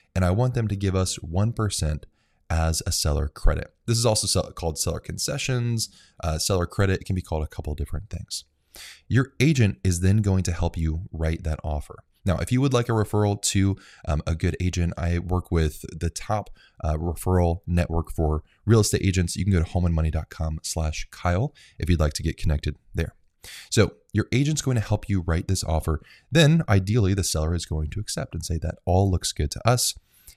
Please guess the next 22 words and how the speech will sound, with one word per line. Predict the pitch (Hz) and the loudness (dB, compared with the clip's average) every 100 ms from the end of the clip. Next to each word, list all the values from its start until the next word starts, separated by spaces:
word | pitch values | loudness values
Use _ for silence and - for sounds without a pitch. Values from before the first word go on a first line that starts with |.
| - | 0
And | 104 | 4
then | 143 | 4
at | 135 - | 4 -2
closing, | - 151 175 87 85 90 | -2 0 2 2 2 0
you | 95 107 | -2 0
get | 110 | 2
a | |
credit | 98 - - 92 - | 0 -2 0 0 0
to | - - | -6 -6
offset | 90 92 - - | -4 -2 -2 -2
your | 85 | -4
closing | 82 - - 175 80 | -6 -4 0 0 0
costs. | - - - - - - | -4 -12 -12 -10 -10 -6
Okay, | 92 95 104 | -4 -2 0
so | 90 | 0
this | 87 - - - - _ - | 0 -2 -8 -20 -20 _ -8
credit | - 127 87 - _ _ _ | 2 4 2 -2 _ _ _
then | 90 87 87 | 0 2 2
comes | - 82 82 | 0 -2 -2
from | - 78 78 76 73 - - - | -2 -2 -2 -4 -10 -14 -12 -6
the | 78 | -4
seller. | - 73 - | -4 -6 -10